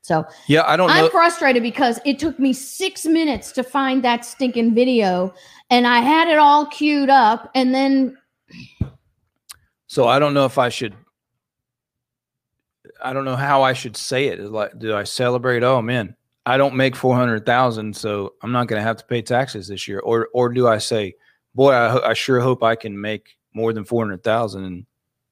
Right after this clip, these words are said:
Speaker 2: so I can be able to pay taxes"?
Speaker 1: <laughs>
Speaker 2: I mean, I'd rather make more.
Speaker 1: Yeah.
Speaker 2: Right?
Speaker 1: Yeah.
Speaker 2: Am I shooting, am I shooting for the privilege of paying taxes, or am I celebrating the fact that I don't have to?
Speaker 1: Yeah.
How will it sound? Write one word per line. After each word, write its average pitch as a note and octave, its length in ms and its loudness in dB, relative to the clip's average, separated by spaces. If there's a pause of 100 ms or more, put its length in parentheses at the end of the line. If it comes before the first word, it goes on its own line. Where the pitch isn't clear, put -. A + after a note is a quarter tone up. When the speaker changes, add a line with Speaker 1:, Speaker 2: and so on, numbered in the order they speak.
Speaker 2:
so - 180 -10
I F2+ 60 -6
can F2+ 160 -16
be G#2 80 -4
able G2+ 140 -2
to - 80 -20
pay G#2 160 -6
taxes"? G2+ 640 -10 (1080)
Speaker 1:
<laughs> - 20 -2 (320)
Speaker 2:
I - 40 -6
mean, A#2 160 0
I'd A2+ 140 2
rather B2+ 240 4
make G#2+ 240 -2
more. G#2+ 420 -4 (200)
Speaker 1:
Yeah. G#3+ 280 2 (400)
Speaker 2:
Right? G#2 260 -2 (240)
Speaker 1:
Yeah. F#3 240 -4 (720)
Speaker 2:
Am A2+ 140 -2
I A2 80 2
shooting, B2+ 480 0
am B2+ 180 2
I B2 80 0
shooting D3+ 420 0
for C#3+ 140 0
the C3 100 0
privilege C#3+ 460 2
of B2+ 160 -2
paying C3+ 260 2
taxes, D3 520 0
or B2 100 2
am A2+ 100 -2
I A2 80 -2
celebrating A#2 640 0
the G#2+ 60 -8
fact G#2+ 340 -4
that G2+ 120 -10
I G2 80 -6
don't G2 160 -10
have F#2 260 -14
to? - 160 -20 (140)
Speaker 1:
Yeah. F#3+ 240 -8